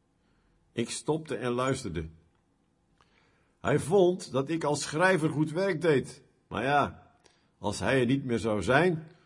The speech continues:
dan zouden al zijn verhalen verdwijnen. Ik fietste naar huis en dacht na.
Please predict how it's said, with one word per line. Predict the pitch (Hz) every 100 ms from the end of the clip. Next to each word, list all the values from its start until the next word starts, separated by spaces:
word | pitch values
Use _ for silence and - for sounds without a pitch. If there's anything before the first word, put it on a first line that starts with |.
| _ _
dan | 85 92
zouden | 110 127 101 -
al | - 127
zijn | 101 113
verhalen | 95 98 110 110 82
verdwijnen. | 78 95 101 87 78 71 _ _ _ _ _ _ _ _ _ _ _ _ _ _ _ _ _
Ik | - 117 -
fietste | - 135 135 110
naar | 107
huis | 98 107 90 - -
en | - 92
dacht | 90 104 92
na. | 98 92